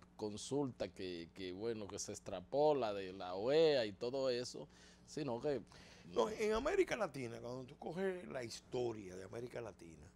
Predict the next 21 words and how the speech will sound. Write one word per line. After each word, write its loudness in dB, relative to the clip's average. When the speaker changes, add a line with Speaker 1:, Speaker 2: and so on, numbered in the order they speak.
Speaker 2:
eh, -10
el -8
tercer 2
periodo 0
es -8
fatal. -14
Es -14
fatal. -4
Eh, -14
el -14
caso -4
de -2
Fujimori, -8
por -14
Speaker 1:
Sí. -10
Speaker 2:
ejemplo. -10
Fujimori -6
hizo -10
una -10
presidencia -6
extraordinaria, 2